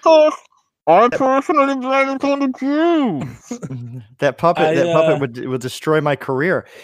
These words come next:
Speaker 2: So, so he put up this post, right? And he's pretty much saying, you know, "It's, it's too early. Wait until after Thanksgiving. Don't take Thanksgiving away," right? And, and I went down reading the comments, and everyone that, that, that told him that he was wrong,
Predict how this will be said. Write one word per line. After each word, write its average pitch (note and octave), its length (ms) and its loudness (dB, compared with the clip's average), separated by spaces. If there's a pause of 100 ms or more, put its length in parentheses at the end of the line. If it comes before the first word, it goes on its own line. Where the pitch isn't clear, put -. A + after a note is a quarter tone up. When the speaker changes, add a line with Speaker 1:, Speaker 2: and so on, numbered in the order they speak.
Speaker 2:
So, - 400 0 (220)
so - 220 0
he - 120 -6
put C#4 240 0
up C4+ 140 0
this E3+ 140 -4
post, B2 400 0
right? B2+ 160 2
And B2+ 100 -4
he's C3+ 160 -6
pretty G3+ 240 -2
much D#3 320 -2
saying, B2 480 -2
you B2 140 -2
know, G#2 340 -2
"It's, - 380 -4
it's C#3 180 -4
too C3+ 220 -2
early. F#2+ 400 -4 (320)
Wait C#3+ 160 2
until C#3 260 2
after B2 220 2
Thanksgiving. A2+ 600 -2
Don't C#3 220 -2
take D3 200 -4
Thanksgiving A2+ 540 -4
away," F2+ 220 -6
right? G#2 300 0 (420)
And, C3+ 220 2 (240)
and D3+ 100 4
I D3+ 60 6
went G3 220 2
down F#3 280 6
reading D3 320 2
the A#2+ 80 -6
comments, C3 680 -2
and D3+ 80 2
everyone G3+ 420 2
that, D#3+ 160 4 (140)
that, C#3 140 0 (180)
that C3+ 160 -4
told C#3 200 0
him C#3 100 0
that B2 120 -2
he C3+ 160 -4
was G#2+ 220 -4
wrong, G#2 440 -2